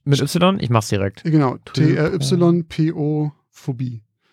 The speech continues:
Speaker 2: Und weil da oft so Sachen, das ist halt eine Ansammlung von so unförmigen Löchern, wo dann zum Beispiel Leuten in die Augen,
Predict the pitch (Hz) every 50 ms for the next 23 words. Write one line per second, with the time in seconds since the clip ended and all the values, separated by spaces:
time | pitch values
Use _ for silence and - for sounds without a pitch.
0 | _ _ _ _ _ _ _ _ _ _ - 147 151 160 160 160 165 160 160 160
1 | 170 - 196 185 - - 175 156 175 170 - 180 151 151 151 156 147 160 - 170
2 | 170 170 175 175 175 165 - 165 156 143 156 - - 196 185 185 - - 180 175
3 | 170 165 151 147 156 165 165 - 185 165 151 135 143 147 151 156 147 - 165 160
4 | 156 - - 151 147 160 165 160 165 156 143 139 151 - 156 156 165 175 175 175
5 | 185 180 175 175 160